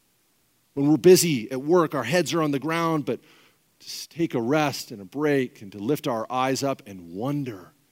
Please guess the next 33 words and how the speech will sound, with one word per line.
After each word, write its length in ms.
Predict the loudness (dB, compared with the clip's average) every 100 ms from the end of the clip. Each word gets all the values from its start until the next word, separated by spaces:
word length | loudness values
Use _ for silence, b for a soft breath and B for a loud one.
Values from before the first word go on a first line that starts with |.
| _
at 120 | -20 -14
God's 340 | -10 -10 -10
great 360 | -8 -4 -4 -4 _ _ _ _ _ _
creation, 640 | _ -12 -4 -2 -2 -6 -14 _ -18
at 80 | -6
the 80 | -4
world 460 | 2 4 4 2
we're 120 | 0
a 60 | -2
part 320 | -2 -2 -2
of. 280 | -2 -10 -20 _ _ _ _ _ _ _ _ _ _
I 100 | -4
have 80 | -2
a 60 | -2
friend 440 | -4 0 0 -4 -14 _ _ _ _ _ _ _ _ -20 b b b
who 80 |
takes, 440 | -2 2 0 0 -8
uh, 320 | -8 -10 -12 -12
he 120 | -2
has 100 | -2
four 240 | 0 4 4
daughters, 460 | 4 0 -4 -10
and 100 | -8
he 60 | -6
takes 360 | -2 -2 -2 -4
them 140 | -4
when 100 | -2
they 60 | -2
hit 120 | -2
about 240 | -4 -6
three 200 | -4 -2
or 80 | -2
four, 380 | -2 -2 0